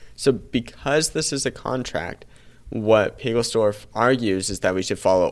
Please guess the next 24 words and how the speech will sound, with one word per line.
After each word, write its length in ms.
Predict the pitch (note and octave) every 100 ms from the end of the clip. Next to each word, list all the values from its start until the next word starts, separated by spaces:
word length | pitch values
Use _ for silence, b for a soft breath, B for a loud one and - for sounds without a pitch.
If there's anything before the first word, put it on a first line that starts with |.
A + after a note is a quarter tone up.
| -
ordinary 800 | G#2+ A2 G#2+ G#2+ G2+ G2 G#2 - - -
negligence 760 | F#2 F#2+ F#2 E2+ F2 E2 - -
principles. 680 | - - C#2 - B1+ - - b b b -
And 180 | G#2
that 200 | G#2 G#2+
means 220 | C#2+ G#2 G#2
that 120 | G#2
the 100 | F#2+
lessor 400 | F#2 F#2 - F#2
has 220 | F#2+ F2+
to 140 | - -
exercise 760 | F#2 F#2 - E2+ E2+ E2+ - - -
ordinary 540 | F2 E2+ E2+ F2 F2
care 440 | E2+ - D#3+ G2 - b b b -
to 540 | - G2 F2+ F2+ F#2 G#2 - -
check 400 | G2+ D#2+ E2+ - - -
for 640 | - - F#2 E2+ E2+ E2+ - - - - - - - - - - - - - -
any 280 | - G2 F#2
potential, 640 | F2 - F2 F2 - F#2 F#2+ - - - - - - - - - - - - - - - -
uh, 100 | G#2+
damages 540 | A#2+ C3+ A2 E2+ F2
that 180 | - -
could 160 | -
occur. 300 | - - -